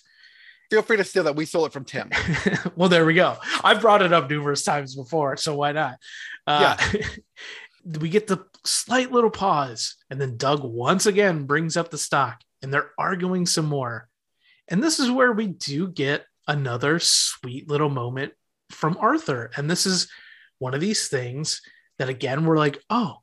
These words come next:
Speaker 2: this is where we're getting it. This is where we're getting our moment." And he tells this sweet little story about how when he and Carrie's mother, uh,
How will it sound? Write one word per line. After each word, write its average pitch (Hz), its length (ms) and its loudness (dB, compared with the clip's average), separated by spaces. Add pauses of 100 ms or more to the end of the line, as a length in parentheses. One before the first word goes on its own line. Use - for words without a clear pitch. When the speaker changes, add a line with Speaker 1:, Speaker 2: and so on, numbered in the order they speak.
(100)
Speaker 2:
this 139 120 -4
is 139 120 0
where 170 160 4
we're 165 80 2
getting 190 280 0
it. 175 220 -4
This 139 140 -8
is 139 100 -6
where 147 160 2
we're 156 100 0
getting 170 240 0
our 175 140 0
moment." 175 420 -2 (540)
And 131 100 -8
he 131 60 -8
tells 160 380 0
this 147 120 -2
sweet - 560 -2
little 202 180 2
story 165 760 0 (280)
about 139 260 -2
how 139 240 0
when 131 200 -8
he 170 320 -2
and 156 120 -2
Carrie's 160 380 0
mother, 143 520 -2 (320)
uh, 127 220 -6